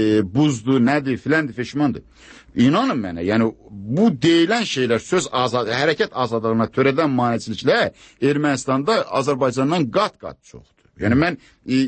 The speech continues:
izləyirəm. Amma sadəcə indi orada sosial-iqtisadi vəziyyət o həddədir ki, əhali deyir, onsuz da mən ölürüm. Sizin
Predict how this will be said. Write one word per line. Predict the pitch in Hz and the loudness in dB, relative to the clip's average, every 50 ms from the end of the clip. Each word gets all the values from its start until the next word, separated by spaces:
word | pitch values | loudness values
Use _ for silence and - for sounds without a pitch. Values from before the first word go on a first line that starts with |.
| 131 151 | 0 0
izləyirəm. | 151 131 127 165 180 175 120 85 73 - _ _ _ - | 0 2 2 2 2 2 0 -2 -6 -12 _ _ _ -4
Amma | 113 131 - 208 233 185 - | -4 -2 0 0 -2 -4 -4
sadəcə | - 160 180 180 175 175 180 160 156 226 240 190 139 151 156 160 | -4 -2 -2 -2 0 -2 -4 -4 -2 -2 -2 -2 -2 -2 -2 -2
indi | 160 160 160 190 | -2 -2 -4 -4
orada | - 151 147 147 139 - 190 160 | 0 2 2 2 2 -2 -4 -6
sosial-iqtisadi | - - - 127 120 123 - 175 185 165 139 110 - - 98 95 98 107 123 101 | -6 -2 -2 -2 -2 0 0 0 0 0 0 -2 -6 -2 -2 0 0 2 0 0
vəziyyət | 85 73 67 64 69 67 64 - _ - - - - - - _ - | 0 0 -2 -2 -4 -8 -8 -8 _ -20 -20 -20 -20 -20 -14 _ 0
o | 131 127 | 0 0
həddədir | 107 117 196 233 - - 95 80 65 64 65 | 2 0 -2 -2 -2 -4 -10 -12 -12 -12 -18
ki, | - - - - - _ _ _ _ _ _ _ _ _ - - | -20 -20 -20 -20 -20 _ _ _ _ _ _ _ _ _ -6 -6
əhali | 147 151 175 185 233 262 214 | -4 -2 -2 0 0 -2 -2
deyir, | 214 247 254 226 | -2 0 0 0
onsuz | 226 202 - | 0 0 0
da | 277 254 | -2 0
mən | 220 185 160 | 0 0 0
ölürüm. | 147 123 101 95 139 | -2 -2 -6 -6 -6
Sizin | 202 226 220 | -2 -2 -2